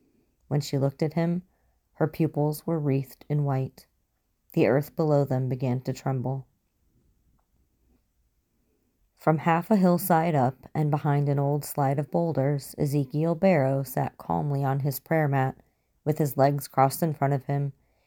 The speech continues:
and watched the three horses and the burdens they carried. The adolescent boy seemed to be sick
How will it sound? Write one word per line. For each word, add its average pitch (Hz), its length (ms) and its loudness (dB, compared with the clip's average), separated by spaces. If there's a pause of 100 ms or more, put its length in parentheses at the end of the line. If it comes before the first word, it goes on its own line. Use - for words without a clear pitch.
(300)
and 147 200 2
watched - 400 0
the 156 80 -2
three 147 320 -2
horses 135 720 -2
and 147 200 0
the 143 60 0
burdens 135 440 -2
they 131 140 -2
carried. 139 480 -2 (2250)
The 175 140 4
adolescent 165 560 2
boy 139 260 0
seemed 160 380 -4
to 143 80 -2
be 127 120 -4
sick - 480 -6